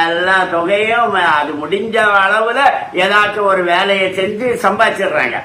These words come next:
சம்பாதிக்கிறதுக்கு ஒரே வழி, கஜானாவுல இருக்கிறத இவங்க பாக்கெட்ல கொண்டு வர்றதுக்கு ஒரே வழி என்னன்னா,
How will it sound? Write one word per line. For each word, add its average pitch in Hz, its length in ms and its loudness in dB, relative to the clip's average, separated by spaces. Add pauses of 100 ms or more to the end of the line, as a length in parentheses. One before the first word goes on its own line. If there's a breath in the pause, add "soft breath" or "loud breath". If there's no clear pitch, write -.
(460)
சம்பாதிக்கிறதுக்கு 214 840 0
ஒரே 180 240 0
வழி, 170 320 -2
கஜானாவுல 202 640 0
இருக்கிறத 180 560 -2
இவங்க 175 260 0
பாக்கெட்ல 180 540 0
கொண்டு 160 220 -2
வர்றதுக்கு 151 440 -4
ஒரே 143 240 -2
வழி 143 300 -4
என்னன்னா, 113 400 -4